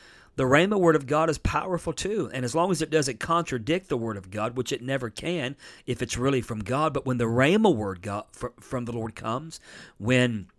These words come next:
revelation, when the Macedonian <laughs> call comes, as it did with the Apostle Paul, then we don't try to figure out how to do it. We just know that God said to do it. So what do we do?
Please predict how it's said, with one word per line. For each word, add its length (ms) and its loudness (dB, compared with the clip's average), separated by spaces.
revelation, 920 6
when 140 0
the 80 4
Macedonian 840 4
<laughs> 20 -12
call 260 4
comes, 400 2
as 120 0
it 80 -4
did 180 0
with 80 -4
the 80 0
Apostle 440 -2
Paul, 480 -4
then 180 4
we 160 10
don't 200 6
try 280 6
to 80 2
figure 400 2
out 180 6
how 140 4
to 100 2
do 300 6
it. 140 2
We 120 4
just 240 0
know 220 4
that 160 -2
God 260 0
said 220 -2
to 80 -8
do 240 2
it. 100 0
So 100 -4
what 180 0
do 60 0
we 160 0
do? 240 2